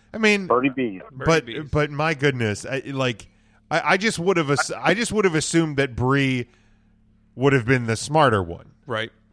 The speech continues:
Speaker 1: Like, Nikki hotter, Bree smarter.
Speaker 3: That's usually the
Speaker 1: Like,
Speaker 3: way it
Speaker 1: it's how it
Speaker 3: goes.
Speaker 1: balances
Speaker 3: Right. With,
Speaker 1: out.
Speaker 3: right.
Speaker 1: But apparently Nikki got both. <laughs>
Speaker 3: Although I think that happens sometimes.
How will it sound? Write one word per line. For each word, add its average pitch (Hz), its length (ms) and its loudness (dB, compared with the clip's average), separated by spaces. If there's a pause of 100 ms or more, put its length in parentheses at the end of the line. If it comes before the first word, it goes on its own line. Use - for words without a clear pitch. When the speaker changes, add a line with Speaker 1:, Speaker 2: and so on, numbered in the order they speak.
(340)
Speaker 1:
Like, 120 180 0
Nikki 139 380 -2
hotter, 123 640 2
Bree 123 260 0
smarter. 104 540 -4
Speaker 3:
That's - 240 -4
usually 127 220 2
the 117 80 -2
Speaker 1:
Like, 113 120 -2
Speaker 3:
way - 60 2
it - 20 4
Speaker 1:
it's 120 140 0
how 151 160 8
it 143 80 6
Speaker 3:
goes. 135 80 -6
Speaker 1:
balances 135 400 2
Speaker 3:
Right. 127 80 -8
With, 123 100 2
Speaker 1:
out. 98 200 -2 (100)
Speaker 3:
right. 110 240 -16 (180)
Speaker 1:
But 127 240 2 (220)
apparently 131 640 0
Nikki 131 260 -4
got 127 240 0
both. 90 320 -8 (680)
<laughs> - 60 -10 (840)
Speaker 3:
Although 339 160 -4
I 403 80 0
think - 180 0
that 190 100 4
happens 156 380 2
sometimes. 143 680 -8